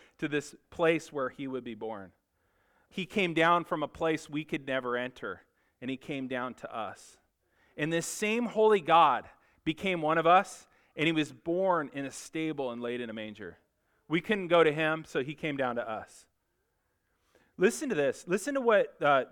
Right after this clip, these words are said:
Jerome, so Jerome was a fifth century church father. It's like fifteen hundred years ago, or actually a little bit more than that. Fifth century church father Jerome. This was what he said about this passage. He said, Jesus was born in a dung heap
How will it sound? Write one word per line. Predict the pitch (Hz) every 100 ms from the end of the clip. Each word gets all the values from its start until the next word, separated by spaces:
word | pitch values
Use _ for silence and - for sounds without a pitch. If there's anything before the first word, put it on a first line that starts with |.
| -
Jerome, | 160 147 160 127 104
so | - 147
Jerome | 131 156 180
was | 175 151
a | 143 120 _ _
fifth | - 180 -
century | - 170 160 165 135
church | - 135 -
father. | 127 120 107 110 _ _ _
It's | -
like | 120 -
fifteen | 160 - 160
hundred | 139 135
years | 127 117
ago, | 117 117
or | 110 107 _ _
actually | 127 117 117
a |
little | 117 113
bit | 123
more | 113
than | 107
that. | 104 - _ _ _ _
Fifth | 185 185 - -
century | 170 - 160
church | - 156
father | - 151 139
Jerome. | 123 135 127 120
This | 165 -
was | 214 170
what | 185 160
he | 170
said | - 175
about | 190 135
this | 127
passage. | - 127 117 117 104
He | -
said, | 143 160 131 - _ _ _ _
Jesus | - 151 180 208 220 220
was | 208
born | 160 165 170 170 165
in | 151 131
a |
dung | 113 143 151 156
heap | 131 110 -